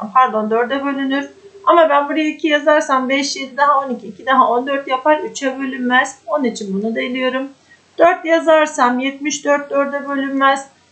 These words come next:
Eğer ben üçgen yerine altı yazarsam yetmiş altı yapar arkadaşlar.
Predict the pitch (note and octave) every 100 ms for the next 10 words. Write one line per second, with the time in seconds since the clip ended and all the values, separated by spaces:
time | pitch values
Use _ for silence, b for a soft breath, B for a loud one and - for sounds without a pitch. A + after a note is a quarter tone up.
0 | _ D4 E4+ F4+ E4 E4+ - - D4 D4+
1 | D#4+ D#4 C#4 A#3+ A#3+ A3+ A#3 - C#4 C4+
2 | C#4 C#4 C#4 C4+ B3 B3 C#4 - D4 C#4+
3 | D4 C#4 C4 C4 C4 C4+ C4+ B3 B3+ B3+
4 | C4 C4